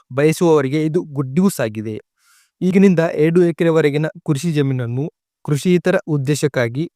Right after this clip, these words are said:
ಪರಿವರ್ತಿಸಲು ಸರ್ಕಾರದ ಅನುಮತಿ ಅಗತ್ಯವಿಲ್ಲ ಎಂದು ಹೇಳಲಾಗಿದೆ. ಕರ್ನಾಟಕ ಭೂ ಕಂದಾಯ ಕಾಯ್ದೆ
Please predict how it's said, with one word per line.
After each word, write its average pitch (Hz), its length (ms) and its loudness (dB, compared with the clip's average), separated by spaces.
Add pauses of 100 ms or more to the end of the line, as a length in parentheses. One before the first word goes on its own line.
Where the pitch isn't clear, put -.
ಪರಿವರ್ತಿಸಲು 156 720 0
ಸರ್ಕಾರದ 175 640 0 (100)
ಅನುಮತಿ 139 420 -4
ಅಗತ್ಯವಿಲ್ಲ 120 600 -4
ಎಂದು 120 320 -4 (400)
ಹೇಳಲಾಗಿದೆ. 127 720 -2 (360)
ಕರ್ನಾಟಕ 170 600 -2
ಭೂ 147 220 -2
ಕಂದಾಯ 170 440 0
ಕಾಯ್ದೆ 131 440 -2